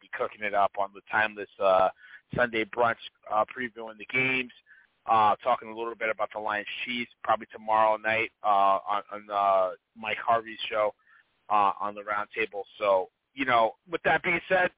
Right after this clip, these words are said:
let's get out of here. Um, Mister Harvey, thank you for being a good sport. Let me know what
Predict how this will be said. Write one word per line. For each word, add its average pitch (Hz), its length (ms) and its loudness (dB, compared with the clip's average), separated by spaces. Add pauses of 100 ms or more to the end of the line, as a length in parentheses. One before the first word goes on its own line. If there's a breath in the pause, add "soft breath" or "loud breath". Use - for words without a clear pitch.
(720)
let's 190 220 0
get 170 140 0
out 180 220 2
of 170 60 -2
here. 180 380 0 (320)
Um, 131 480 2
Mister 165 240 -4
Harvey, 170 380 2
thank - 180 -6
you 180 140 -10
for 160 80 -10
being 156 300 -4
a 143 60 -4
good 147 160 -12 (160)
sport. 156 360 2 (340 soft breath)
Let 165 200 0
me 175 80 -6
know 170 200 2
what 151 180 0